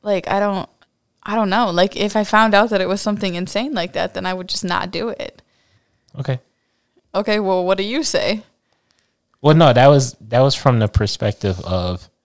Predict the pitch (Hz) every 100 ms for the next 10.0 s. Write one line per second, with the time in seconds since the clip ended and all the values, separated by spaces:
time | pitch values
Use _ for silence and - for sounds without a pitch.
0 | _ _ - 95 113 135 117 104 - _
1 | _ _ _ - 85 82 80 - - -
2 | 104 95 87 87 87 80 - 82 82 -
3 | _ _ _ _ _ _ _ _ _ 87
4 | - 92 - - 85 85 82 64 - _
5 | _ _ _ _ _ _ _ _ _ _
6 | _ _ _ _ _ - 104 92 104 107
7 | 101 95 - _ - 117 101 - 104 92
8 | 101 80 90 95 120 120 120 131 175 156
9 | 175 - _ - _ _ - - -